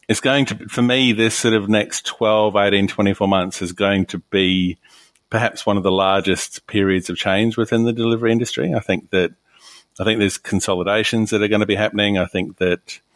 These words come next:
the regular decision making, you know, the, the regulations and the councils and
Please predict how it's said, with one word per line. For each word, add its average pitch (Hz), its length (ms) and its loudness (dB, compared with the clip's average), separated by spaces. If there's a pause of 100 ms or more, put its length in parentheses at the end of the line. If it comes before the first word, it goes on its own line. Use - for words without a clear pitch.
(460)
the 101 160 0
regular 104 600 2
decision 101 420 0
making, 110 520 0
you - 80 0
know, 92 220 2
the, 90 420 0 (140)
the 95 200 0
regulations 101 1000 2
and 90 160 2
the 87 60 0
councils 101 920 -2
and 92 360 0